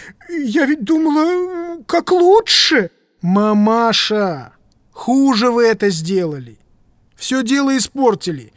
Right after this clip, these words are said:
Разве так наговаривают? Подумаешь, мод,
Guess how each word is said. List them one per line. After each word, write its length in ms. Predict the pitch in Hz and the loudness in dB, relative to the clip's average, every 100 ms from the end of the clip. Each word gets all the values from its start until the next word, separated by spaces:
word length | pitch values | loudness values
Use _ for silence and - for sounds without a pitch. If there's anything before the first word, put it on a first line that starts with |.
| - - | -8 0
Разве 420 | 254 277 214 247 | 4 4 2 -2
так 300 | - 294 233 | 0 0 0
наговаривают? 840 | 240 233 220 269 269 190 143 - _ _ _ _ _ | 0 0 0 0 0 -2 -4 -14 _ _ _ _ _
Подумаешь, 720 | 247 180 285 269 190 - - - - | 2 4 0 -2 -4 -6 -12 -12 0
мод, 540 | 202 233 254 - - | 2 4 4 2 -6